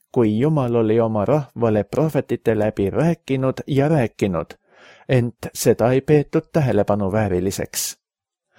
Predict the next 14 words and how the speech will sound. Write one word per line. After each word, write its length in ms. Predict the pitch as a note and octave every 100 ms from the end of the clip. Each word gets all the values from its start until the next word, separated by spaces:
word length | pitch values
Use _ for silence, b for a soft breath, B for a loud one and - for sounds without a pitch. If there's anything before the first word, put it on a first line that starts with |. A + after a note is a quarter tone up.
| B B B -
Jumal 460 | C3 D#3+ D3 A2 G2+
võis 240 | G2+ F#2+
rääkida, 640 | D3+ F3 - C#3+ C3+ C3+ -
aga 240 | C3+ B2+ A#2+
inimesed 580 | D#3+ C3 A#2 - A#2 -
tegid 280 | B2+ C3 F#3+
ikka 380 | - - G2+
nii, 320 | A#2 D#3 C3+ -
nagu 280 | B2 A#2 A2+
nende 320 | A2+ G2+ G#2+
endi 320 | D3+ A#2 A2+
meelest 440 | B2 C3+ D3 -
õigem 360 | C#3 G#2 - F2
oli. 180 | E2+ F2